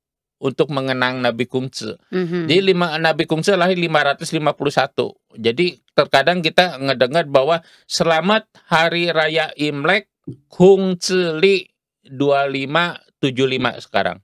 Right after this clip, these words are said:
Speaker 1: Jadi lima puluh, lima ratus lima puluh satu ditambah dua, dua kosong dua empat keluar dua lima tujuh lima. Nah,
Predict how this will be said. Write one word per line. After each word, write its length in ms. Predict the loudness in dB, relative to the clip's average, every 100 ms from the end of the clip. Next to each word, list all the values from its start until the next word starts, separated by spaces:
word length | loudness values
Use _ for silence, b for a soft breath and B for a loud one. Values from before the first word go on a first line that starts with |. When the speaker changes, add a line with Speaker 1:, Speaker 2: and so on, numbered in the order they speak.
| _ _ _ _
Speaker 1:
Jadi 340 | 0 0 0 0
lima 220 | 2 2
puluh, 180 | 2 0 -2 -2
lima 320 | -2 2 2
ratus 160 | 0 -2
lima 180 | 0 0
puluh 140 | 0
satu 300 | 0 0 0
ditambah 560 | -2 0 0 2 0 -2
dua, 300 | 0 2 2 0 -6
dua 200 | 0 0
kosong 340 | 2 0 0 -2
dua 180 | -2 -2
empat 340 | 2 2 _
keluar 400 | 0 2 2 0
dua 180 | 2 0
lima 280 | 0 -4 -4
tujuh 340 | -4 -2 -2
lima. 320 | -2 -4 -8 _ _ _ _ _ -4
Nah, 400 | 0 0 0